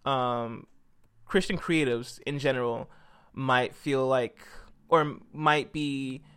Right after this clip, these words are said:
making, actually, I don't wanna put words, put words in your mouth. How do you feel like Christian creative, creatives sort of go about making their content?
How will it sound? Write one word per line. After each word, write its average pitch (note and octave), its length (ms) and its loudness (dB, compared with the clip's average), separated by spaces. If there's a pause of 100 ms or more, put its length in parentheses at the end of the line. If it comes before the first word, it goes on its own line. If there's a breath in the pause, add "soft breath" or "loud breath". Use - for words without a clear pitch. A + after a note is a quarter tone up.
(160 soft breath)
making, C3+ 580 -2 (720)
actually, F#3+ 180 2
I - 20 8
don't C4 100 8
wanna F3 120 6
put C#3+ 100 8
words, C3 220 2
put - 180 2
words C3 200 0
in B2 80 -8
your A#2+ 100 -2
mouth. A#2+ 140 -2 (360 soft breath)
How G#3 160 4
do A#3+ 40 4
you A#3+ 60 2
feel A#3+ 140 2
like F#3+ 120 6
Christian E3 260 -2
creative, C3+ 400 0 (140)
creatives B2+ 540 -2
sort C3+ 240 -2
of B2 180 -2
go C3+ 120 2
about A#2+ 320 4
making B2 320 -6
their A2+ 360 -6 (300)
content? - 420 -4